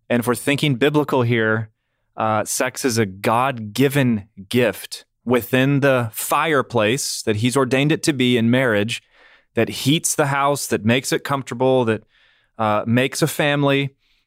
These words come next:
Um, but it is by no means the only gift that God has given in marriage.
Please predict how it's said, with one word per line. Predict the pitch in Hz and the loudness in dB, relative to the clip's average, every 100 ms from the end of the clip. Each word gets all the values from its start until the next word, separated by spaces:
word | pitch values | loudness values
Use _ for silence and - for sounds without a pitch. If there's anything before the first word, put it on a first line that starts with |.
| - | -4
Um, | 131 117 110 107 | 0 2 2 0
but | 120 143 | 0 -2
it | 139 | 2
is | 143 127 | 0 0
by | 110 143 | 0 0
no | 139 131 139 175 | 2 4 4 4
means | 143 131 123 107 | 4 4 2 0
the | 147 - - | 0 0 0
only | 143 170 165 120 95 - - _ _ _ _ _ - 113 | 2 4 4 4 2 -2 -10 _ _ _ _ _ -14 -4
gift | 113 104 - | 0 0 0
that | 113 104 | -2 0
God | 113 110 | 0 0
has | 98 | 0
given | 110 101 101 | 0 0 0
in | 113 110 101 | 2 2 4
marriage. | 101 98 95 92 92 | 2 2 2 -2 -8